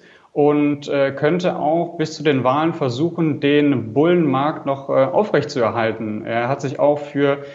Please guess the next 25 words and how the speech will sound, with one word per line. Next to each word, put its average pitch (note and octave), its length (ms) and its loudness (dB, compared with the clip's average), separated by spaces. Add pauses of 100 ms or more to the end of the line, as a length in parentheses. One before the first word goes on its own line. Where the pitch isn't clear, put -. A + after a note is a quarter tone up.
(140)
niedrige C#3+ 600 2
Unternehmenssteuern D3+ 760 -2
eingesetzt C#3+ 800 -2 (720)
und, B2 420 0
ähm, A#2+ 340 2
ist C#3+ 220 -2
auch B2+ 220 -2
gegen C#3+ 360 2
einen B2+ 320 0
weiteren B2 460 0
Lockdown. B2 560 0 (480)
Es B2+ 140 -8
ist C3+ 60 0
natürlich D#3 300 2
klar, D#3 320 2
dass, D3 400 0
äh, C#3 260 -2
Biden C#3+ 300 2
und A#2+ 320 -8
Trump D3+ 480 -2
sehr, C#3 320 0
sehr C#3+ 220 0
unterschiedliche C3+ 1120 -2
Ansichten D#3 480 2
haben, D3+ 500 2